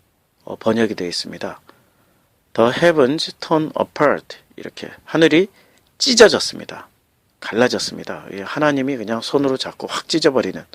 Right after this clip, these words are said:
이런 모습을 연장-, 연상하시면 됩니다. 두 번째 십일 절에서 하늘로서 소리가 나기를 할 때 이때 하늘은 heaven, 단수로 번역이 되어 있습니다. 헬라어는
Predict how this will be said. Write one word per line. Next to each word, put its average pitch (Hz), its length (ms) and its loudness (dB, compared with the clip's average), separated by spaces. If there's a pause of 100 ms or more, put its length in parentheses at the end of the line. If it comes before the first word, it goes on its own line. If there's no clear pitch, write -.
(420)
이런 113 360 2 (120)
모습을 110 480 -6
연장-, 101 400 -8 (120)
연상하시면 117 580 -2
됩니다. 82 380 -14 (680)
두 156 100 6
번째 170 340 6
십일 175 300 4
절에서 139 720 4 (460)
하늘로서 175 600 4
소리가 151 320 2
나기를 98 580 -2
할 123 160 -10
때 123 320 -4 (140)
이때 123 240 4
하늘은 147 460 2 (420)
heaven, 151 380 2 (540)
단수로 139 540 2
번역이 101 380 -6
되어 87 100 -12
있습니다. 85 580 -6 (1700)
헬라어는 190 600 6